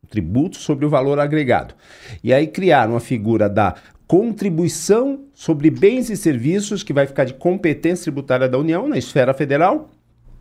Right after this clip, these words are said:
e o imposto sobre, eh, bens e serviços de competência dos estados e dos municípios. Dos estados e dos municípios.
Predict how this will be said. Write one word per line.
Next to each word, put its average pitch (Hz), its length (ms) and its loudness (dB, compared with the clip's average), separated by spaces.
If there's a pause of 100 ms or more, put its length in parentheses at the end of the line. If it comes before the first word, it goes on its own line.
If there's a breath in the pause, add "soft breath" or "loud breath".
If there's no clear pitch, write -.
(420)
e 185 260 2 (440 loud breath)
o 156 140 4
imposto 220 840 0 (160)
sobre, 202 1160 2
eh, 156 40 0
bens 185 400 2
e 190 60 -4
serviços 175 500 -2
de 180 100 -12
competência 156 640 0
dos 156 180 -4
estados 190 680 0
e 185 60 -4
dos 190 160 -2
municípios. 202 760 2
Dos 117 200 -2
estados 160 420 2
e 190 60 -2
dos 180 160 -4
municípios. 175 640 0